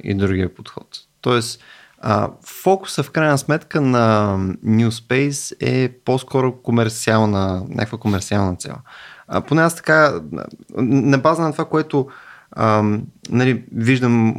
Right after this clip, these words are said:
от, а, SpaceX, нали, от вас, така нататък, в крайна, в крайна сметка това е обусловено от някакъв бизнес план. Бизнес план, който в крайна сметка трябва да излезе накрая P N L-а,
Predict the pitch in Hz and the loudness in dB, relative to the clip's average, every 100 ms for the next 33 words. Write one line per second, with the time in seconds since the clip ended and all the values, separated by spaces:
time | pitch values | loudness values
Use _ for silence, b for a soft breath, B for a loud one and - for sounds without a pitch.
0 | - 110 104 - 104 95 - - 156 147 | -2 -4 -4 -6 -2 -2 -4 -2 0 0
1 | - 135 127 - 117 113 110 101 104 98 | 0 0 -2 -2 0 2 2 -2 -6 -6
2 | 98 120 123 - 120 123 - 139 175 180 | 0 -2 -2 -4 -2 -2 -6 -6 -4 -4
3 | - 175 180 185 - 170 170 170 139 131 | -4 -2 0 -2 -4 -4 0 0 0 -2
4 | 120 135 170 170 - 151 - 147 151 131 | 0 0 0 0 -2 -6 -4 -6 -4 -4
5 | 117 135 123 101 - - - 131 110 92 | 0 2 2 0 -6 -8 -2 0 0 -2
6 | - 127 147 - B B - 131 - - | -6 -4 -4 -6 B B -4 -4 -4 -2
7 | 113 110 120 - 127 123 123 113 104 110 | -2 0 -4 -6 -4 0 2 2 2 2
8 | 107 98 98 104 98 90 _ - 95 87 | 2 -2 -2 0 0 -2 _ -2 0 2
9 | 117 135 | 2 2